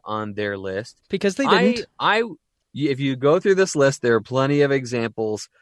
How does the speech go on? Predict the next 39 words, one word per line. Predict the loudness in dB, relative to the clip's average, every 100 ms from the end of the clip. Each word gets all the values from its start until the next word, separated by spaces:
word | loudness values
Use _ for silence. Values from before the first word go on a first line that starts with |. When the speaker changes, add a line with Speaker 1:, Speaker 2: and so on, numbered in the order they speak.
| _ _ -4
Speaker 1:
of | -4 -2
comedies. | -2 -2 -2 -4 -6 -12
Speaker 2:
Classy | -6 -2 0 0 -2
Speaker 1:
But | 0
I | 2 2
Speaker 2:
comedies. | 2 2 0 -8 _ _ _ _ _ _ -10
Speaker 1:
Okay, | -8 -6 -8 -8
classy | -16 -10 -6 -4 -6 -6 -8
comedies. | -6 -6 -8 -12 -16 -20 _ _ _ _ _
It's | -8 0
interesting | 0 0 -2 -2
'cause | 0 0
we | 0
mentioned | 0 0 -2 -2
earlier | 0 0 2 2 2
these, | 0 -4 -6 -16
these | -16 -4 -4 -4
genre | -2 0 0 0 0 2
lists | 0 -2 -6 -8
that | -8 -4
they | -2 -2
have, | -2 -4 -2
and | -4
they | -4
have | -2 -2 0
one | -2 -2
for | -4 -4 -4
comedies. | -4 -4 -2 -4 -4 -6 -8 -18 _ _ _ _ _ _
This | -12 -2 -2 0
one | -2 0
that | 2
I'm | 2 0
about | 2 0 0
to | -4
mention | -4 -4 -4 -8
shows | -6 -4 -4 -2
up | -4
at | -6
number | -8 -8 -8